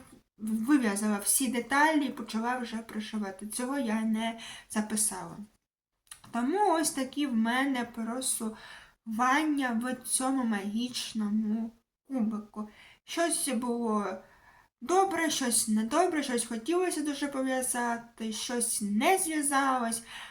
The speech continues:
Але сподіваюся, що наступний магічний кубик буде вже більш продуктивним. І там нам нарешті вже випаде процес під номером п'ять.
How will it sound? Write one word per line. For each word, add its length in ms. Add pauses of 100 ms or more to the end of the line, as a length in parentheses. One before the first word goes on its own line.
Але 540
сподіваюся, 760
що 160
наступний 600
магічний 680
кубик 420
буде 300
вже 160
більш 420 (120)
продуктивним. 960 (540)
І 80
там 220
нам 260
нарешті 640
вже 180
випаде 800 (480)
процес 500
під 220
номером 640 (560)
п'ять. 420